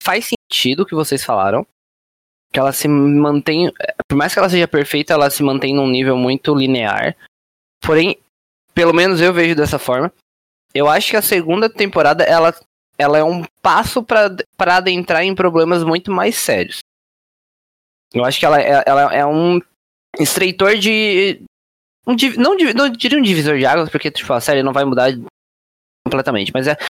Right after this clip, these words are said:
ela dá in-, indi-, é, indícios de coisas muito mais densas que, que a, que a, que a, que a série em si apresenta, que já tá relatado nos quadrinhos.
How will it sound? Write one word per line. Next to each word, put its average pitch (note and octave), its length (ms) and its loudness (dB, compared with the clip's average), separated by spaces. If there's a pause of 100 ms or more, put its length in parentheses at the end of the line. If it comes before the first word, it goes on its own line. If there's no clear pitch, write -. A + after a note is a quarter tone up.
(160)
ela C#3+ 200 2
dá F3 280 2
in-, G#3 140 -4
indi-, E3 680 0
é, F3 240 0
indícios F3+ 440 -2
de F3+ 120 -2
coisas G3+ 340 0
muito G3 340 0
mais G3 300 -2
densas E3+ 380 -4
que, F#3+ 180 -2
que - 240 -6
a, D#3+ 80 0 (300)
que - 100 -4
a, D3+ 80 0 (240)
que C#3+ 120 -4
a, C3 480 -2 (200)
que D3+ 120 -4
a D3 40 -2
série D3 240 0
em D#3 80 0
si - 140 -4
apresenta, C#3+ 520 -2 (920)
que B2 160 0
já B2+ 180 2
tá B2+ 520 2
relatado C3 460 0
nos B2 140 -2
quadrinhos. B2+ 360 -4